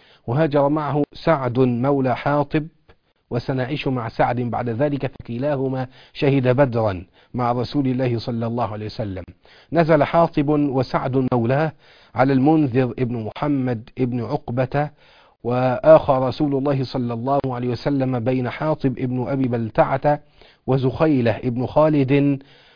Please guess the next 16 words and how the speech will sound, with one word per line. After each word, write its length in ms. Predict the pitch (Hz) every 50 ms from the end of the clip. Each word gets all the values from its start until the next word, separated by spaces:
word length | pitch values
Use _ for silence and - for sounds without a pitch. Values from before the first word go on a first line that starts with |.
| _ _ -
وكان 420 | 113 120 - - 156 147 139 131
حاطب 800 | 117 - - 156 - 147 139 - - 135 123 123 123 117 113 107 -
أحد 380 | - 143 - - 127 123 117 127
فرسان 680 | 113 - 120 120 110 110 - - 156 147 147 139 131 127
قريش 540 | - - 113 117 127 143 151 147 139 123 -
في 260 | 135 123 117 113 -
الجاهلية 840 | 123 110 107 104 135 127 113 117 117 120 139 151 147 127 117 113 - 117 104 87 - _ _ _ _ _ _ _ _ _ _ _ _ _ _ _ _ _ _ _ _ -
وأحد 460 | 120 - 104 - - - 123 113 117
شعرائهم، 920 | - - 135 127 113 113 110 110 110 110 - 127 120 123 113 104 92 80 - _ _ _ _ _ _ _ _ _ _ -
وكان 480 | 107 110 - - 156 147 139 131 127
من 140 | 123 123 123
الرماة 460 | 120 110 101 110 120 117 127 135 131 - 135
المذكورين 920 | 127 117 127 135 123 113 - _ - 120 120 120 135 143 135 127 117 101 - - - - - _ _ -
من 160 | 127 147 147 123
أصحاب 440 | 82 120 - - - 147 139 120
رسول 520 | 123 117 113 113 104 - - 135 120 113